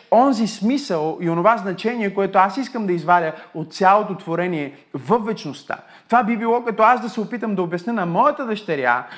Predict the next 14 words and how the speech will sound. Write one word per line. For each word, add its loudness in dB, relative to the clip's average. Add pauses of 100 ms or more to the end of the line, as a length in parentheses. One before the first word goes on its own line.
(100)
която 2
е -2
на -4
две -2
годинки, -4
няма -2
две -6
годинки, -10
ще -16
стане -2
скоро -6
на -8
две -8
годинки, -10